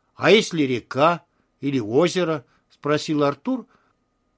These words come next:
Было видно, что подобный инструктаж не добавляет ему уверенности, а наоборот, внушает еще больший страх. «Нет там поблизости ни реки, ни озера»,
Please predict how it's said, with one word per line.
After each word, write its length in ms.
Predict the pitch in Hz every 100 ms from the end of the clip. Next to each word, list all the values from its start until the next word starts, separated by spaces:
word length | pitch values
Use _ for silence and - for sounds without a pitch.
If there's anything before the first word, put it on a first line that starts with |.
| _ _ _ _ _ _
Было 280 | - 143 185
видно, 300 | 185 220 185
что 180 | - 151
подобный 520 | - 165 208 175 175
инструктаж 600 | 165 - 170 - 226 -
не 100 | 151
добавляет 640 | 147 160 175 190 190 180
ему 240 | 180 170 175
уверенности, 800 | 175 277 220 131 - - 101 85 _ _
а 120 | 113
наоборот, 580 | 143 180 190 220 160 -
внушает 440 | 123 131 202 185 170
еще 260 | 156 190
больший 380 | 170 170 - 151
страх. 460 | - 160 110 82 _ _ _ _ _ _ _ -
«Нет 280 | 175 196
там 160 | - 135
поблизости 680 | 139 135 147 139 113 - 123
ни 100 | 131
реки, 460 | 147 165 - 262 117
ни 140 | 160
озера», 540 | 170 127 95 98 87